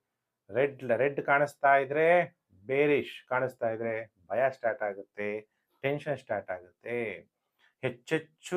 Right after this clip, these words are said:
ನೀವು ಕುಲದೇವರನ್ನ, ಇಷ್ಟ ದೇವರನ್ನ ಪೂಜೆ ಮಾಡಿದಾಗ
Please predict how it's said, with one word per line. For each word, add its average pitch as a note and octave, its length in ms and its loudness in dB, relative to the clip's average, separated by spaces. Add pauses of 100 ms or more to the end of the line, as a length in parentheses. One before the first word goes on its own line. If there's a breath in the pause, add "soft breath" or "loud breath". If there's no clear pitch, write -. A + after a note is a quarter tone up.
(120)
ನೀವು E3+ 240 4 (1000)
ಕುಲದೇವರನ್ನ, D#3 840 6 (1000)
ಇಷ್ಟ D3 300 -2 (160)
ದೇವರನ್ನ B2+ 560 4 (460)
ಪೂಜೆ D3+ 280 -2 (100)
ಮಾಡಿದಾಗ F2 440 -6